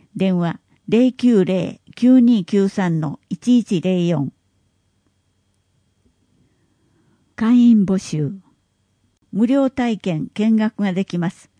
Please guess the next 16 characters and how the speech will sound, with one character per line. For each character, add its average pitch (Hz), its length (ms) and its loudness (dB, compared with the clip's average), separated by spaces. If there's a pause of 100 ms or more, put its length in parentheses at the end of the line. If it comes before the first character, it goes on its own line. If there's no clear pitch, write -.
(340)
材 233 320 -2
料 269 180 2
費 233 160 -2
が 180 100 -2
必 - 220 -6
要 226 140 2
に 208 100 2
な 208 120 0
る 180 100 -2
場 180 220 -2
合 175 60 -2
も 160 120 -2
あ 160 60 -2
り 160 120 -8
ま 165 140 -4
す。 - 200 -20